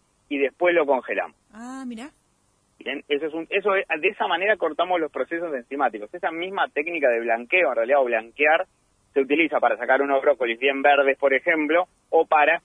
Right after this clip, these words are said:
Speaker 1: detener el proceso de deterioro de esos brócolis cuando los vamos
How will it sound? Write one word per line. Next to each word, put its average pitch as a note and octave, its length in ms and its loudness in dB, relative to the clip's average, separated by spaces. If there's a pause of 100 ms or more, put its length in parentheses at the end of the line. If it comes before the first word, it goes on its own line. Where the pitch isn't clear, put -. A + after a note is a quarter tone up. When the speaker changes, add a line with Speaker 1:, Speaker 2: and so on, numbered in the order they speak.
Speaker 1:
detener D3+ 420 2
el D#3 80 2
proceso C#3+ 400 -2
de C3 80 0
deterioro B2+ 480 -2
de A#2 80 -4
esos C#3+ 160 -2
brócolis D3+ 420 -2
cuando B2+ 260 0
los A#2 140 -6
vamos A#2 240 -2